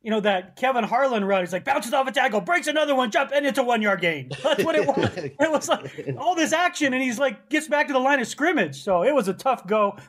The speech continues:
Speaker 1: and it is directly why they lost to the Raiders.
Speaker 2: So we certainly saw it, uh, firsthand when we were in Denver at how good Patrick Surtain has been i-, his rookie season. Just kinda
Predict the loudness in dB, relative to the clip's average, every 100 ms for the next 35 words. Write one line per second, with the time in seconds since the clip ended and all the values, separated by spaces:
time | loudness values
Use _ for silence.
0 | _ 0 2 2 0 -2 -6 -2 0 2
1 | 0 0 -2 0 0 0 0 0 -2 -8
2 | -4 -4 -4 -12 -20 _ -16 -16 -20 -18
3 | -8 -2 0 0 0 0 0 0 0 0
4 | 0 0 2 0 -2 -2 0 0 -2 -2
5 | -2 -2 -2 0 -2 -2 0 2 2 0
6 | 0 0 0 0 0 -2 -2 0 0 0
7 | -2 -2 0 -2 -2 -2 -2 -4 -4 -2
8 | -2 0 0 -2 0 -2 -2 -2 0 0
9 | -2 -2 -2 0 0 0 0 0 -2 -2
10 | -2 -2